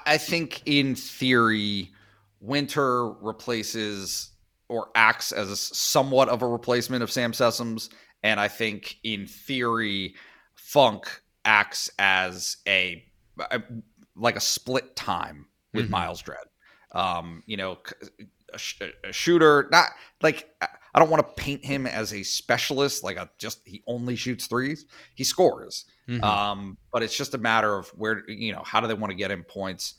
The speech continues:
Speaker 1: Y-, you know, is he, is he fifteen, twenty minutes a game? How does that, because Miles started half the season and he didn't start half the season, right? Is Dalian
Speaker 2: Right.
Speaker 1: Johnson gonna start, uh, next season,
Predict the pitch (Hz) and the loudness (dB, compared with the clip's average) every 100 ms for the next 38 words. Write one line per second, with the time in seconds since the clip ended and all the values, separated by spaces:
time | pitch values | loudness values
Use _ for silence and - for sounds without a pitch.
0 | _ _ _ 101 - 113 104 92 92 98 | _ _ _ -14 -6 -4 -2 -2 -4 -6
1 | - 98 95 - 135 139 123 139 123 120 | -8 -8 -6 -4 -4 -4 -2 0 0 -2
2 | 117 110 117 107 95 113 113 95 107 104 | -2 -2 -2 -2 2 2 2 2 2 2
3 | - - _ - 120 135 139 180 147 156 | -4 -20 _ -10 -10 -6 4 4 8 10
4 | 175 156 131 - - 123 139 143 117 - | 12 10 6 2 6 8 8 6 2 -12
5 | _ - 120 - - 147 147 143 143 123 | _ 2 2 2 -2 -2 0 0 0 2
6 | 123 117 175 - 85 82 - - 85 - | 2 4 2 0 -6 -8 -6 0 0 0
7 | 90 78 78 80 82 113 117 110 101 113 | -10 -10 -12 -8 2 2 2 -4 0 4
8 | 131 131 120 135 113 113 104 - 104 90 | 4 2 2 2 2 -4 -4 -2 0 0
9 | - _ _ _ - 101 95 92 87 101 | -4 _ _ _ 0 2 2 0 -6 -10
10 | 98 - 90 82 80 | -8 -6 -8 -12 -18